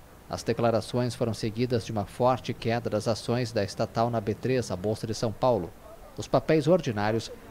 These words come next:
caíram sete vírgula noventa e dois por cento. A Petrobras aumentou quatro vezes o preço dos combustíveis em dois mil e vinte e um, com alta acumulada de trinta e quatro vírgula setenta e oito por cento. Diante disso, os caminhoneiros ameaçaram o governo com a convocação de uma greve.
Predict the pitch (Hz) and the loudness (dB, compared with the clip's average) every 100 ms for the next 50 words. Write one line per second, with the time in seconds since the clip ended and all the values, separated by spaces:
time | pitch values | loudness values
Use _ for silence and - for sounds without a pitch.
0 | - 117 127 151 131 - 139 156 - 131 | -4 0 2 0 -2 0 0 0 -2 0
1 | 135 151 147 151 127 131 175 170 127 147 | 2 4 4 4 2 2 2 0 2 0
2 | - - - 120 113 98 - - - - | 0 -4 -2 -4 -2 -6 -10 -16 -20 -20
3 | - - - - - - 131 120 135 139 | -20 -20 -12 -6 0 2 4 4 4 2
4 | 123 107 98 135 123 - 151 160 151 101 | 0 -2 0 0 2 2 2 0 -4 -4
5 | 95 139 120 110 95 120 123 - 120 - | 0 2 2 -2 -2 0 0 0 -6 -4
6 | 147 143 - 147 160 123 107 110 113 107 | -4 -4 -4 0 0 0 -2 0 0 0
7 | 120 123 127 120 143 151 - - - - | -2 0 -2 -2 0 0 -2 -12 -14 -2
8 | 185 123 143 - 120 98 101 135 127 120 | 2 2 2 -2 -4 -2 0 0 0 -2
9 | - 143 220 170 - 135 165 170 131 147 | -2 -2 0 -2 0 0 0 -2 -2 0
10 | 156 143 143 - 156 143 143 - 160 127 | 0 0 -2 -2 -2 2 0 0 -4 -2
11 | 120 104 - - - - - - - 170 | -2 -4 -8 -16 -20 -20 -20 -12 0 2
12 | 143 170 175 175 170 - - - 165 - | 2 2 2 4 0 -2 -16 -6 -4 -2
13 | 214 185 120 143 151 113 104 104 98 - | 0 2 2 2 2 0 -2 -2 -2 2
14 | 135 131 107 107 131 101 120 131 135 - | 2 2 -2 0 0 2 2 2 -2 -4
15 | 120 147 123 - 120 143 143 143 127 110 | -2 -2 -2 -2 -2 0 -2 -2 0 2
16 | 101 90 | 0 -2